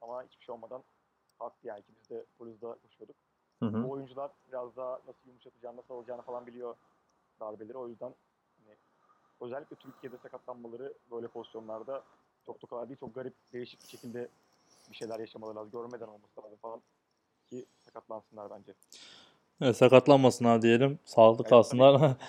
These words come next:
Speaker 1: kesinlikle sakatlanmasınlar.
Speaker 2: <laughs> Ee, bu, ay, çok
Speaker 1: Ama hani böyle gördükleri anda üstüne giderken falan sakatlanma ihtimalleri çok düşük oyuncular bence bunlar.
Speaker 2: Anladım, hani biraz da şey, e, darbe yemeyi çok tecrübeliler diyeyim. Tecrübelerin en büyük
Speaker 1: Ya,
Speaker 2: kısmından
Speaker 1: darbe
Speaker 2: biri.
Speaker 1: yemeyi biliyorlar. İşte esnekler,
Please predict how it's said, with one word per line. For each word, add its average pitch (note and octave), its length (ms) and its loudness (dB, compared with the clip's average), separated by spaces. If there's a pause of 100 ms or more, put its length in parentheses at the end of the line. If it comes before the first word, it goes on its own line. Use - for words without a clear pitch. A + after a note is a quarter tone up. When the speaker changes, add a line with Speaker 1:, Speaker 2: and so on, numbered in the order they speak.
(220)
Speaker 1:
kesinlikle - 380 -8
sakatlanmasınlar. A2+ 640 -12
Speaker 2:
<laughs> - 0 -
Ee, A#2+ 360 6
bu, A#2+ 140 6
ay, A#2 100 12
çok C3+ 140 6
Speaker 1:
Ama - 220 -6
hani C#3 180 -10 (120)
böyle D#3+ 260 -6
gördükleri D#3 600 -12
anda D3 420 -12 (180)
üstüne D3 180 -20
giderken C#3+ 340 -14
falan C#3 180 -12
sakatlanma C#3 720 -16 (580)
ihtimalleri A#2+ 440 -10
çok B2+ 140 -14
düşük - 180 -20
oyuncular G#2+ 360 -10
bence G2+ 180 -14
bunlar. - 120 -20 (240)
Speaker 2:
Anladım, D3+ 300 12
hani A#2+ 140 12
biraz B2+ 280 12
da C3+ 100 12
şey, C#3 180 12
e, A2 720 8
darbe B2 340 12
yemeyi C3 600 12 (220)
çok C3 240 6
tecrübeliler A#2 560 10
diyeyim. G#2 200 6
Tecrübelerin A#2 440 6
en A#2+ 160 6
büyük A2 100 2
Speaker 1:
Ya, - 40 -4
Speaker 2:
kısmından A2+ 240 -2
Speaker 1:
darbe A#2+ 100 2
Speaker 2:
biri. A#2 80 4
Speaker 1:
yemeyi F3 340 -4
biliyorlar. D3+ 340 -12 (100)
İşte - 160 -20
esnekler, C#3 600 -14